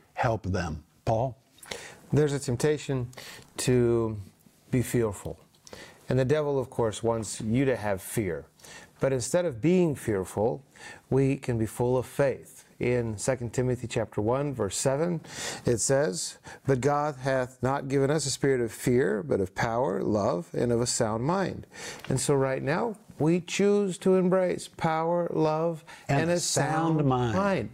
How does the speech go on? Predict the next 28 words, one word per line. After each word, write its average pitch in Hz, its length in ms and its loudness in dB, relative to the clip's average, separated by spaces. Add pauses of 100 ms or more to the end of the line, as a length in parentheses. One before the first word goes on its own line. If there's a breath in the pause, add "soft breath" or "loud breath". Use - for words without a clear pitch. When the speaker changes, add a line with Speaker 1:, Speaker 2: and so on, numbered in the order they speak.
Speaker 2:
That's 151 340 -2
the - 160 -2
choice 131 580 0
we 170 100 0
have 98 420 -4
to - 80 -2
make. 185 380 0 (280 loud breath)
Because 165 300 0
if 151 100 -6
we 196 140 2
choose 175 340 2
fear, 190 640 0 (600 loud breath)
then 185 160 4
we've, 196 320 0 (400 soft breath)
we've 185 120 4
abandoned 190 440 0
our 170 100 -2
faith. - 540 -4 (480 loud breath)
But 170 80 2
we're 180 120 4
people 269 380 2
of 175 80 0
faith. - 460 -6 (800 loud breath)
And 170 120 2
I'm 180 140 2
so 220 300 2
impressed 208 640 -2 (440 loud breath)
by 165 300 0